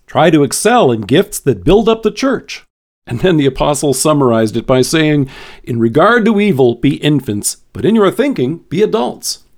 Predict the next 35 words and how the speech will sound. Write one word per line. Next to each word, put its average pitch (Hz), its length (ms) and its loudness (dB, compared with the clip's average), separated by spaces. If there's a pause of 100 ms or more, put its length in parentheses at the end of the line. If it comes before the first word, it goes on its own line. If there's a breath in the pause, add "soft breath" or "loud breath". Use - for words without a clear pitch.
(180)
It's 170 180 2
a 151 80 0
blessing 131 580 0
to 123 60 -2
be 139 140 2
a 139 80 2
baby 127 640 0
when 170 100 2
it 143 100 -2
comes 175 320 0
to 139 120 -4
the 120 80 0
kind 156 360 0
of 110 120 -4
malice 139 560 0
and 110 200 -4
animosity 135 800 0
with 127 220 0
which 135 220 -4
the 147 60 -6
world 147 380 0
conducts 165 400 -2
itself. 101 540 -6 (260 loud breath)
But - 120 -4
when 233 100 2
it - 80 0
comes 262 260 0
to 196 100 0
using 196 360 0
our 208 140 2
gifts 202 360 0
together 151 400 2
in 165 100 2
God's 156 360 0
church, - 440 -4